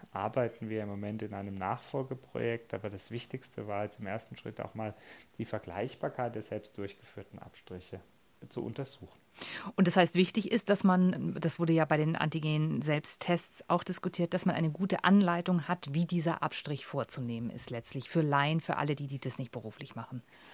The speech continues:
Speaker 1: Ja, genau. Es gibt inzwischen ja auch noch verschiedene andere Möglichkeiten. Also wir hatten jetzt Rachenabstriche untersucht. Ich hatte schon gesagt, es gibt Speichel- und Rachenabstrichttests,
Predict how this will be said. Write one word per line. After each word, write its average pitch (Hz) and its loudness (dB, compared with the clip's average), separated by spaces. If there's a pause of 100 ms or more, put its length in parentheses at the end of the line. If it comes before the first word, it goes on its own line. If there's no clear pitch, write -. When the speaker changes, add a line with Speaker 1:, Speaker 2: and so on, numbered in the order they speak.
(220)
Speaker 1:
Ja, 143 8
genau. 110 0
Es 110 -4
gibt 143 2
inzwischen 156 2
ja 127 4
auch 131 2
noch 127 -2
verschiedene 120 -4
andere 156 0
Möglichkeiten. 147 4
Also 113 2
wir 127 4
hatten 131 -4
jetzt 107 -4
Rachenabstriche 143 -2
untersucht. 135 -2
Ich 123 -8
hatte 131 2
schon 135 -4
gesagt, 123 -2
es - -12
gibt - -8
Speichel- 123 4
und 113 -4
Rachenabstrichttests, 135 -2